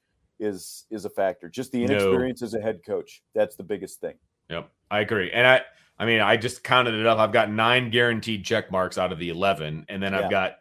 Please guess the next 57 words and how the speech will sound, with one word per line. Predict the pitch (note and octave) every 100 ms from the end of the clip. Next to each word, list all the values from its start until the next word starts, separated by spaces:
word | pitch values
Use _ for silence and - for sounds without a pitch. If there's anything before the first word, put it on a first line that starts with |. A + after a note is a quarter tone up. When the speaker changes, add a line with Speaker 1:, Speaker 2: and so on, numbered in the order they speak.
| -
Speaker 2:
two | B2+ B2 A#2+ A2
to | A2
be | G2
determined | F2+ D#2 G#2 F2+ D#2+ E2
because | - E2+ F#2 F2 - _ _ _ _
he's | F#2
coached | B2 A#2
one | A2+ B2+
game. | C#3 C3+ D2+ D2 _
Give | G#2+ C#3
me | D3
a |
season, | C#3+ F3+ F#3+ A#2+ G#2+ G#2+ _ _
and | G2+
I | B2
can | B2
go | C3
back | B2 C3 B2+ - -
and | A#2 G#2 -
probably | B2+ B2 A2+ B2
put | B2+ B2
check | B2+ A#2+
marks | A#2+ A#2
at | -
those | B2 A#2+
two | - C3
as | A#2
well. | D3+ G2+ C#2+ -
And | F2+
so | - A2 G2+ - - _ _ _ _ _ _
I | G2+
don't | A2+ G2+
think | C3+ C#3
I |
would | B2+ A2+
take | C3+ A2+
any | A2+
check | G#2 A#2
marks | A2+ A2 -
away | G2 G#2+ E3
from | C3
any | A#2 A2+
of | G#2
the | G#2
other | B2
ones. | D#3+ G3 -
I | C#3+
mean, | A2+ G#2+
I | G2
guess | G#2
that's | G2 F#2+
possible, | - D3+ - D#3+ F#3
but | B2+ A#2+ A2
I | A#2+
tell | - C#3
you, | A2+
I, | F#2 F2+ G2 G2+ G2